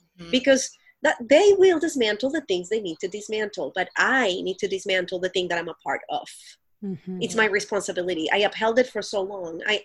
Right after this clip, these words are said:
Speaker 2: it's my, it's my job now. So I think that's what Jesus was trying to say, you know, like, "Hey, this isn't good."
Speaker 1: Yeah, and I think of often, you know, he said, "You guys, you guys dangle the keys to the kingdom for everybody to come, and you're not even getting in,"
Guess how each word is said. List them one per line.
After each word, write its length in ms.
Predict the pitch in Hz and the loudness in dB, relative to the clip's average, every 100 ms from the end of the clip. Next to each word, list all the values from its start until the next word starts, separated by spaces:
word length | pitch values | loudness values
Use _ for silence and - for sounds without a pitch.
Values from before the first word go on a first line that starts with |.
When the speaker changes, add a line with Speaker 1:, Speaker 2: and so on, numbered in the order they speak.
| - | -2
Speaker 2:
it's 240 | 214 185 | -4 0
my, 220 | 202 190 - | 2 4 2
it's 180 | 190 180 | -4 -2
my 100 | 165 | -4
job 220 | 151 147 | -2 -4
now. 140 | 160 - _ _ _ _ _ | -4 -8 _ _ _ _ _
So 480 | - - 240 214 185 _ _ _ | -2 4 6 6 2 _ _ _
I 60 | 220 | -2
think 160 | 269 381 | 2 4
that's 120 | 427 | 4
what 100 | 330 | 2
Jesus 240 | 277 262 254 | 0 0 -2
was 120 | 247 | 0
trying 200 | 269 254 | 2 2
to 100 | 240 | 0
say, 340 | - 381 269 202 | 2 4 4 -2
you 100 | 208 | -4
know, 120 | 254 | -2
like, 200 | 254 190 - | 0 -2 -2
"Hey, 360 | 320 214 156 - _ _ - | 2 2 0 -10 _ _ -6
this 180 | 226 262 | -2 0
isn't 340 | 285 302 226 | 2 2 0
good." 380 | 196 233 302 262 - - _ _ _ _ _ _ _ | 0 2 2 0 -8 -20 _ _ _ _ _ _ _
Speaker 1:
Yeah, 200 | - 214 208 | -4 -2 2
and 80 | 202 | 2
I 120 | 202 | 0
think 240 | 196 233 220 | -2 -4 -2
of 120 | 180 - | -2 0
often, 640 | 190 - 214 185 175 - _ | 0 0 -2 -4 -6 -16 _
you 80 | 208 | -4
know, 140 | 185 180 | -4 -2
he 120 | 190 | -4
said, 220 | - 180 | -2 -2
"You 120 | 185 | -2
guys, 440 | 208 208 208 - - _ | 0 0 0 -2 -4 _
you 200 | 190 214 | -8 -2
guys 480 | 233 226 202 - - _ - | 0 2 2 0 -4 _ -8
dangle 440 | - 185 208 202 180 | 0 0 2 -2 -2
the 80 | 175 | -4
keys 340 | - 202 196 | -4 -4 -4
to 60 | 175 | -6
the 80 | 175 | -10
kingdom 520 | - 233 247 185 170 | -6 -4 -2 -4 -6
for 160 | - 170 | -4 -2
everybody 420 | 175 185 180 175 | 0 -2 -4 -6
to 80 | 175 | -6
come, 240 | - 214 | -2 -2
and 120 | 180 | -2
you're 120 | 180 | -2
not 160 | 196 185 | -2 -2
even 200 | 180 170 | -4 -8
getting 280 | 170 160 160 | -8 -8 -8
in," 360 | 160 143 - | -6 -8 -10